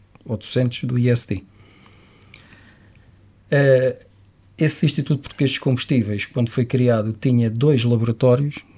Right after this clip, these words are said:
O Laboratório de Ensaios de Combustíveis, que sempre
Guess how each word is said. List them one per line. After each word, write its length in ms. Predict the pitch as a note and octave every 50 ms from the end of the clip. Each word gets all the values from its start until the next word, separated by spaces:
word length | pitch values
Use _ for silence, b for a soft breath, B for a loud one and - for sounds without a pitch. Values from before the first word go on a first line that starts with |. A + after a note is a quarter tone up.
| B B
O 220 | D4 E3+ A#2+ A#2
Laboratório 500 | A2+ A2+ A2+ A#2 A#2 - C3 B2 A2 A2
de 280 | G#2+ G#2+ A#2 A2+ A2 A2 - -
Ensaios 460 | A2+ A2 - - C3 A#2 G#2 G2+ -
de 80 | -
Combustíveis, 760 | - - G#2 G#2 - - - C3 C3 C3+ C#3+ D3+ D#3 E3 - _ _ _ - _ _ - - _ _ _ _ -
que 120 | - -
sempre 560 | - - - - C3 A#2 G#2 - - - -